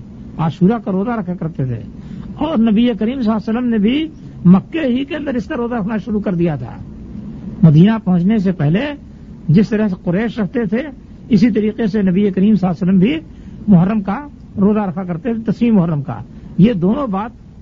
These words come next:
صحیح مسلم کے اندر موجود ہے اور حدیث کے اندر یہ دونوں بات کہی گئی ہے۔ قریش کیوں روزہ رکھتے تھے اس کے بارے میں البتہ کوئی نص نہیں ملتی ہے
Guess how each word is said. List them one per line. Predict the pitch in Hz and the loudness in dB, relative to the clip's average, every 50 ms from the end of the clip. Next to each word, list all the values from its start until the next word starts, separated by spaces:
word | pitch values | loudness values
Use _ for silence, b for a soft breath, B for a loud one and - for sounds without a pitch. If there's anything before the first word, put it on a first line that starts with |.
| - - | -14 -2
صحیح | - 208 226 220 | 0 2 2 4
مسلم | 190 180 - 226 233 214 | 2 0 0 0 0 0
کے | 214 220 | 2 2
اندر | 196 233 | 0 0
موجود | 262 220 196 175 165 165 147 123 | 2 2 2 2 4 2 2 2
ہے | 113 - 113 107 - - - - - - - - | 0 -4 -6 -8 -10 -12 -16 -18 -16 -16 -12 -4
اور | - 202 190 | 0 0 2
حدیث | 165 170 160 233 220 - | 2 0 0 0 -2 -2
کے | 269 | -2
اندر | 220 226 226 | -2 0 0
یہ | 226 226 202 | 0 0 0
دونوں | 165 185 196 202 | 2 2 2 2
بات | 185 180 175 165 - | 2 0 -2 -4 -4
کہی | 170 147 143 | -2 -2 -2
گئی | 139 127 117 107 | -2 -4 -6 -6
ہے۔ | - - - - - - - - - B B B B B B B B - | -8 -12 -14 -14 -14 -16 -14 -14 -14 B B B B B B B B -2
قریش | - 262 226 247 302 302 269 - | -2 0 0 0 -2 -4 -8 -10
کیوں | - 269 277 269 | -12 -10 -6 -4
روزہ | 254 247 233 254 | -4 -4 -4 -4
رکھتے | 254 247 202 - - 247 | -4 -6 -8 -6 -6 -6
تھے | 214 - 220 214 233 233 - - - - - - - - - - - - - - - - | -4 -2 -4 -4 -4 -6 -12 -18 -18 -18 -18 -18 -18 -16 -16 -16 -16 -16 -12 -2 4 4
اس | 190 - - | 4 4 4
کے | - 330 277 269 | -4 -4 -2 -2
بارے | 247 214 214 226 254 240 | -4 -6 -6 -6 -4 -2
میں | 185 165 190 233 240 208 - - - B B B B B | -2 0 0 -2 -4 -6 -8 -10 -18 B B B B B
البتہ | 202 180 180 196 - - - 302 285 - | 2 4 4 4 2 0 -4 -10 -8 -4
کوئی | - 247 254 233 | -4 -2 0 0
نص | 190 190 320 302 226 - | 0 0 0 -2 -4 0
نہیں | 240 226 214 254 | 2 4 4 4
ملتی | 233 214 202 196 - 226 185 | 4 2 2 2 2 2 2
ہے | 151 170 | 2 0